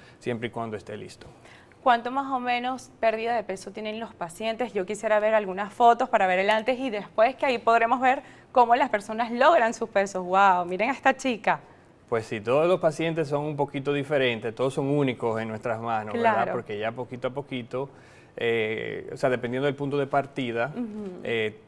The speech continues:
Speaker 1: pueden perder un poquito más, un poquito menos, pero hablamos en averaje. Generalmente
Speaker 2: Ujú.
Speaker 1: un procedimiento dúo, que es solamente endoscop-, eh,
Speaker 2: Guau,
Speaker 1: eh,
Speaker 2: qué cambio.
Speaker 1: claro, ¿verdad? Sin incisiones, como en este
Speaker 2: Ujú.
Speaker 1: caso en particular,
Speaker 2: Ok.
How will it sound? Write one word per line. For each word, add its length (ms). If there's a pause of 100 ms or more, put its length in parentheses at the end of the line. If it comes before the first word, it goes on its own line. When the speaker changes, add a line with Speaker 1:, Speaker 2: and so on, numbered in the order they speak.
(200)
Speaker 1:
pueden 220
perder 400
un 80
poquito 340
más, 140
un 100
poquito 360
menos, 420
pero 180
hablamos 380
en 140
averaje. 560
Generalmente 640
Speaker 2:
Ujú. 80
Speaker 1:
un 160
procedimiento 640
dúo, 560
que 220
es 80
solamente 460
endoscop-, 560
eh, 320
Speaker 2:
Guau, 300
Speaker 1:
eh, 80
Speaker 2:
qué 100
cambio. 460
Speaker 1:
claro, 340
¿verdad? 380
Sin 180
incisiones, 760
como 260
en 80
este 220
Speaker 2:
Ujú. 80
Speaker 1:
caso 200
en 60
particular, 720
Speaker 2:
Ok. 180